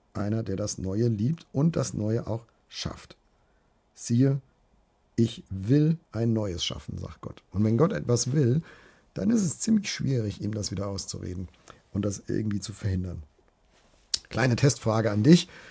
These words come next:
wie viel du davon in dir trägst. Wenn, wenn du dir etwas Neues wünschst, vielleicht in diesem neuen Jahr,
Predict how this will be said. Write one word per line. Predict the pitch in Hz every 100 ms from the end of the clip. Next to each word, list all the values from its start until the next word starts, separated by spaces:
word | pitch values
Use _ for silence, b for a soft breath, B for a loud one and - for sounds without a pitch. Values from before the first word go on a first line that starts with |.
| B B B
wie | - 104
viel | - 139
du | 127
davon | 110 117 104
in | 123 143
dir | 110
trägst. | - 98 127 - - b b b b b b _ _ _ _ _ _ _ _ _ _ _ _ -
Wenn, | 123 147 - -
wenn | 160 135
du | 151
dir | 196 -
etwas | - 147 127
Neues | 120 120 131 104
wünschst, | 101 110 -
vielleicht | - 110 120
in | 123
diesem | 117 113
neuen | 110 110 107
Jahr, | 98 95 87